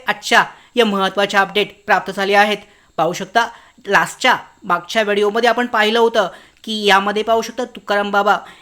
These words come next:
यांच्यामार्फत आपल्याला अशी माहिती, एक चांगली बातमी, सकारात्मक बातमी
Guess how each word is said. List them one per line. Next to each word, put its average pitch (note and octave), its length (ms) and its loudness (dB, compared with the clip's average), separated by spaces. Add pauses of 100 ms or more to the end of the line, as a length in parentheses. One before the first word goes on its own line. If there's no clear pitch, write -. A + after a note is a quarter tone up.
यांच्यामार्फत G#3 720 -2 (120)
आपल्याला G#3 340 0
अशी F#3+ 260 -2
माहिती, G#3+ 360 -4 (200)
एक A3 160 -8
चांगली G#3 320 -2
बातमी, G#3+ 360 -2
सकारात्मक G3+ 600 -4
बातमी G3+ 400 -6